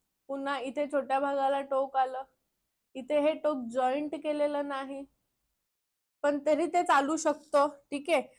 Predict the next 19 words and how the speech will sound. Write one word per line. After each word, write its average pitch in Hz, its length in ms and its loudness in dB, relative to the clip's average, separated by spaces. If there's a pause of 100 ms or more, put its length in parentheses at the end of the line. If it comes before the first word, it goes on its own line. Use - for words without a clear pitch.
(200)
आणि 247 160 0
तिथे 285 400 -4
तर 302 80 2
नाहीच 277 400 -2
नाही, 262 240 -4 (560)
म्हणजे 277 320 0
चालू 359 420 2
शकणारं 349 520 2
उत्तर 370 380 2
कुठलं 349 340 0
झालं? 349 380 2 (140)
सी. 285 500 -10 (300)
सी 302 240 -6
म्हणजे 311 340 -4
उत्तर 302 420 2
झालं 294 420 2
डी. 269 280 -10 (1700)
डिक्टो 285 440 0
जसंच्या 311 420 6